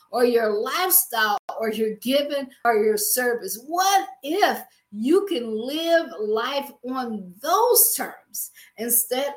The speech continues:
of the terms that somebody else creates for you because of the job that they give you or the opportunity they give you, instead of you tapping into the source,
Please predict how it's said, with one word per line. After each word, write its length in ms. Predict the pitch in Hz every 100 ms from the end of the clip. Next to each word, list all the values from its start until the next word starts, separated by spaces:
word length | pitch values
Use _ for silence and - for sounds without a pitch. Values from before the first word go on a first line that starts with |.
| -
of 280 | 254 220 208
the 160 | 202
terms 500 | - - 285 277 262
that 160 | 202 -
somebody 800 | - - 277 294 254 247 247 208
else 260 | 208 226 226
creates 840 | - - 190 - _ 294 359 -
for 220 | - 226 208
you 340 | 180 190 - - - 214
because 480 | 220 - 277 226
of 160 | 214 196
the 180 | 202 202
job 380 | 208 220 220 -
that 160 | 202
they 240 | - 180 180
give 220 | 214 226
you 260 | 226 185 190 - -
or 160 | 208
the 160 | 220 226 220
opportunity 840 | 240 240 226 220 247 214 196 208 190
they 200 | 196 196
give 220 | 254 320
you, 260 | 240 196 202 - -
instead 400 | 214 - 208 196
of 120 | 190 -
you 500 | 208 294 359 359 - _ -
tapping 560 | - 254 254 - 202 311
into 360 | 247 220 190
the 160 | 208 -
source, 680 | - - 359 339 359 330